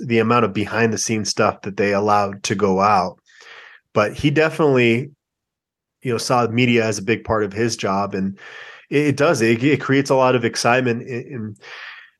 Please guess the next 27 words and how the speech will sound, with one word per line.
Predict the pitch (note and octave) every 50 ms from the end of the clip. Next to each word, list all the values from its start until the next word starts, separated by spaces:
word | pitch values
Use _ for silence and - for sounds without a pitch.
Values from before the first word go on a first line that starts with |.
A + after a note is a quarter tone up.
| _ _ _ _ _ _ _ C#3+
you | C#3
know, | C3+ B2+
the, | A#2+ B2 A#2+ B2+ D3+ - - - - _ _ _ _ _
the | - C3 B2+
media | C3+ D#3+ G#3+ A#3+ B3+ G#3 E3 D3+ D3
is, | - - C#3+ C#3+ C#3 C#3 C3+ C3+ B2+ A#2 - - - - - - _ _ _ _ _ _ _ _ _ _ _ _
can, | - F3+ F3+ F3+
can | - F#3+ F#3+ G3
be | E3+ F3 D3+
a | C#3
bridge | - - C3+ D3 D3+ C#3+ - -
to | - C#3
the | A#2+ A#2
fans, | - - D3+ F3 D#3+ B2 A2 G#2+ A2 A2+ - - - _ _ _ _ _ -
and | D3+ C3+ B2+ B2 A#2+ A#2 A#2 A#2 A#2 - _ _ _ _ _ _ _ _ _ _
some | - - - D3+
coaches | C#3+ - F#3 E3+ F3 - C#3+ -
just | - C#3 C3 -
don't | D#3+ C#3 B2+ -
see | - - - C#3+ D#3
it | D3 D3+ -
that | G#2 F2+ F2+ G2
way. | G#2 G2 G2 G#2
They | G2+ A#2 A#2+
see | A#2 - - C3 C3 C3
it | B2+ B2+ B2+ -
as, | A#2+ A#2 A2+ A2 G#2+ A2 G2+ F#2 -